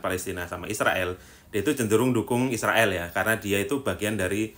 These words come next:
eh, kroninya Amerika atau proksinya Amerika. Kalau kita ke Saudi itu, kita itu nggak boleh pakai, eh, bendera Palestina atau simbol-simbol Palestina itu bisa tangkap, kan sempat viral juga kan di beberapa waktu lalu, eh,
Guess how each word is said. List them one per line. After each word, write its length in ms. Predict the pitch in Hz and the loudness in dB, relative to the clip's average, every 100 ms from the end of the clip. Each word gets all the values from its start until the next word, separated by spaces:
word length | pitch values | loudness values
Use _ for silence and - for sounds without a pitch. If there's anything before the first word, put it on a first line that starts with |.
| - - - | -20 -20 -10
eh, 200 | 90 87 85 | -6 -4 0
kroninya 400 | 110 107 107 107 | 2 2 2 2
Amerika 480 | 107 110 110 101 90 | 2 0 2 2 2
atau 80 | |
proksinya 480 | 92 107 - 104 101 | 0 -2 -2 -2 -2
Amerika. 560 | 101 98 104 - 87 85 107 | -2 -2 -2 -2 -4 0 2
Kalau 320 | 110 110 101 | 4 4 0
kita 240 | 120 110 | -2 0
ke 80 | 110 | 4
Saudi 320 | 113 107 110 | 4 4 4
itu, 160 | 107 151 | 2 2
kita 320 | 160 135 143 | 4 4 4
itu 80 | 196 | 6
nggak 160 | 131 | 4
boleh 240 | 113 117 117 | 4 2 2
pakai, 480 | 110 - 107 - - | 0 0 -2 -2 -2
eh, 360 | 101 92 92 92 | 0 2 0 -2
bendera 400 | 98 95 95 95 | -4 -2 -2 -2
Palestina 560 | 92 92 123 110 98 | -2 -2 0 2 0
atau 80 | 104 | 0
simbol-simbol 480 | 107 101 98 107 101 | -2 -2 -2 0 0
Palestina 480 | 98 98 107 107 104 | 2 0 0 0 0
itu 80 | |
bisa 240 | 131 107 95 | -2 -4 -4
tangkap, 400 | 98 95 98 101 | -4 -2 -2 -2
kan 160 | 101 | -6
sempat 320 | 95 101 92 101 - | -6 -8 -8 -10 -6
viral 240 | 107 101 101 | -4 -2 -2
juga 240 | 113 110 | 2 2
kan 160 | 98 104 | 2 -2
di 80 | |
beberapa 400 | 90 87 87 87 | -6 -6 -4 0
waktu 320 | 92 90 - 95 | 0 0 -2 -2
lalu, 320 | 90 104 110 - - - - - | 0 0 0 -4 -20 -20 -20 -12
eh, 160 | 87 | -8